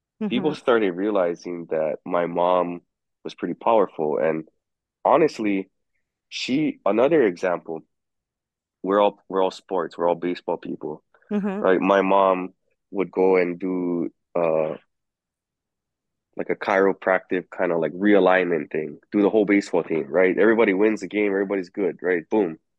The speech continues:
Speaker 1: Well,
Speaker 2: Yeah.
Speaker 1: what really started happening is my mom told our baseball coach before these three tournaments, my mom said, "You guys gonna win the World Series." And my, I remember the, the coach looked at her like, he's like, 'cause, like, nobody's ever done that.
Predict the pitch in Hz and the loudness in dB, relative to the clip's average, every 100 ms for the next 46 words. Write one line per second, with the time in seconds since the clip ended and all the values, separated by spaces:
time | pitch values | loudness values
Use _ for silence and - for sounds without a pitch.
0 | _ _ _ - 92 90 85 _ _ _ | _ _ _ -4 2 2 0 _ _ _
1 | _ - 101 110 131 131 110 - _ _ | _ -4 -2 2 2 2 -2 -4 _ _
2 | _ _ - 120 104 95 104 101 101 98 | _ _ -12 -8 -6 -6 -2 -2 -2 -6
3 | 92 87 90 90 87 90 95 95 90 - | -4 -6 -2 -2 0 2 2 2 -2 -12
4 | - 98 90 82 82 92 - 92 82 90 | -6 -4 0 -2 0 -6 -4 -6 -4 -2
5 | 85 85 - 90 - 95 87 82 82 - | -2 -2 -8 -8 -4 0 2 2 0 -8
6 | 85 - 98 87 - 101 92 82 82 - | -12 -10 -8 -6 0 0 2 0 -2 -4
7 | 85 82 82 85 - - 80 - 85 104 | -2 0 0 -2 -6 -6 -6 -2 2 4
8 | 117 92 87 87 80 78 76 - 87 85 | 4 2 2 2 0 -2 -4 -8 -4 -4
9 | - - - 82 80 - _ _ _ _ | -6 -10 -8 -8 -8 -14 _ _ _ _
10 | _ - 87 87 85 80 78 - 82 - | _ -4 0 2 2 0 -4 0 0 2
11 | 85 - 85 78 80 80 78 73 - - | 0 2 -4 -2 -2 0 -2 -2 -8 -8
12 | 85 80 - 62 - - 87 87 76 _ | -6 -6 -8 -10 -10 -2 0 2 0 _
13 | _ - 127 147 127 98 92 82 78 78 | _ 2 2 6 4 4 0 -4 -6 -8
14 | 78 71 | -8 -14